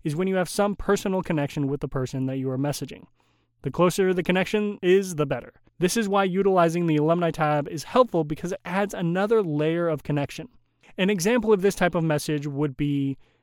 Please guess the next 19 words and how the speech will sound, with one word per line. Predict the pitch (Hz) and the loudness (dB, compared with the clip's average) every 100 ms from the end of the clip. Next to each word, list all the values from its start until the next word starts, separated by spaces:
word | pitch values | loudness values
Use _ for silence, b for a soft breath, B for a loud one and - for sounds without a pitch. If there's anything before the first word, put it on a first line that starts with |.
| _ | _
"Hello, | 226 285 208 131 | 4 6 6 4
my | 123 143 196 | 0 -2 0
name | 208 | 0
is | 196 | 0
John | 147 175 180 196 | 2 2 2 0
and | 175 165 | -6 -8
I | 185 | -6
am | 214 202 | -2 -2
a | 156 | -2
biology | 147 151 175 208 175 170 | -2 2 2 2 0 0
major | 156 151 | -2 -2
at | 147 | -4
U | 151 135 | -4 -4
S | 131 | -6
C. | - - _ _ | -10 -16 _ _
Our | 151 147 | -2 0
mutual | 190 208 196 | 0 0 0
connection, | - 170 165 165 156 | 2 -2 -2 -4 -2
Lena, | 165 196 156 165 | -2 0 0 -2